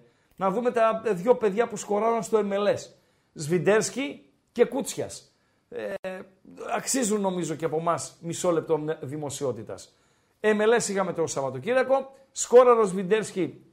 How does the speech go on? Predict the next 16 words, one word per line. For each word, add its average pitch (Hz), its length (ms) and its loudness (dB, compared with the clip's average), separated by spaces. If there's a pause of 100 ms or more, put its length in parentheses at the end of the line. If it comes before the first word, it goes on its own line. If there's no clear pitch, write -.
(480)
αλλά 160 420 2 (280)
δεν 208 200 2
κατάφερε 202 440 0
να 185 160 0
δώσει, 180 400 -2
αλλά 180 260 2
Δουδίκας, 170 760 -2
δηλαδή 175 200 0
σκόραρε 196 400 0
και 139 100 -6
η 160 40 0
ομάδα 170 280 2
του 143 260 -6
έχασε, 151 520 -4 (240)
η 139 100 -10
Σάρλοτ, 220 480 4